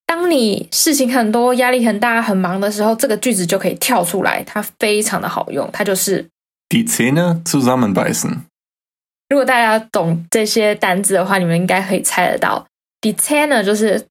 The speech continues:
Speaker 1: 牙齿嘛，“zusammen” 就是一起，在一起，“beißen” 就是咬。那 <laughs> 这句话的意思就是咬紧牙关，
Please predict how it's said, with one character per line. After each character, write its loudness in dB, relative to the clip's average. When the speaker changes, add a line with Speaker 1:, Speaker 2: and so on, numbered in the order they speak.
Speaker 1:
牙 -6
齿 -4
嘛， -10
“zusammen” 2
就 -2
是 -4
一 0
起， -6
在 -4
一 -2
起， -8
“beißen” 0
就 0
是 0
咬。 -2
那 -2
<laughs> -8
这 0
句 2
话 2
的 2
意 2
思 0
就 2
是 2
咬 2
紧 0
牙 2
关， -2